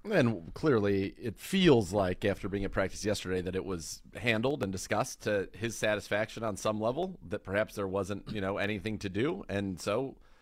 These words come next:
boom, there he was right back in the mix and playing, you know, in the team periods after not doing that for a couple of days. So to me, i-, it feels like that was handled. The Browns are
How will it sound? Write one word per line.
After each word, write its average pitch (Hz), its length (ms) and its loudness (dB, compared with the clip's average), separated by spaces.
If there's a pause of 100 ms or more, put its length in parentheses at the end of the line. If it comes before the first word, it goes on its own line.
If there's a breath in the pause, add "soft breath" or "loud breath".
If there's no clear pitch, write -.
(340 soft breath)
boom, 135 360 4
there 101 200 4
he 107 100 2
was 110 520 4 (380)
right 104 380 2 (100)
back 104 460 0
in 101 540 -2 (180)
the 95 260 -4
mix 120 560 0
and 98 600 -2
playing, 107 680 -4 (140)
you 98 100 -2
know, 95 280 -4 (840)
in 110 80 2
the 117 80 4
team 123 260 2
periods 135 480 2
after 95 300 -2
not 98 300 -2
doing 139 240 2
that - 180 -8
for 78 100 -6
a 73 40 -8
couple 82 260 -6
of 76 60 -10
days. - 200 -10
So 101 280 0 (720 soft breath)
to 101 100 -2
me, 131 400 6 (640)
i-, 104 60 0
it 107 260 4
feels 113 220 4
like 104 120 4
that 104 140 6
was 101 160 2
handled. 127 420 2 (260)
The 90 100 -4
Browns 101 440 4
are 95 280 0